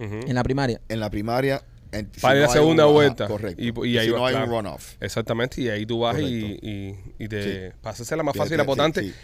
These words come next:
Speaker 1: y sea más justo, porque
Speaker 2: Claro.
Speaker 1: si,
Speaker 3: Sí.
Speaker 1: si ahora mismo van una, a una elección, por ejemplo, Levin Cava, que es la alcaldesa actual, en contra de Otaola y cinco más,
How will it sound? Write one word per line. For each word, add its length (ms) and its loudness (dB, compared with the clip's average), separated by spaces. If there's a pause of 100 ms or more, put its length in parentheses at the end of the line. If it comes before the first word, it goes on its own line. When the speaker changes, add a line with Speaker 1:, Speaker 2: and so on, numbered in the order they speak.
(120)
Speaker 1:
y 80 -6
sea 140 2
más 120 2
justo, 280 -4
porque 220 -4
Speaker 2:
Claro. 220 2
Speaker 1:
si, 200 -4
Speaker 3:
Sí. 120 -12
Speaker 1:
si 120 -4
ahora 100 6
mismo 200 6
van 140 6
una, 220 4
a 80 2
una 160 2
elección, 380 0
por 100 -4
ejemplo, 460 -4
Levin 260 0
Cava, 300 0
que 80 -6
es 40 -6
la 80 -2
alcaldesa 380 -6
actual, 300 -4
en 80 -6
contra 320 -4
de 40 0
Otaola 380 0
y 40 -6
cinco 260 -2
más, 180 0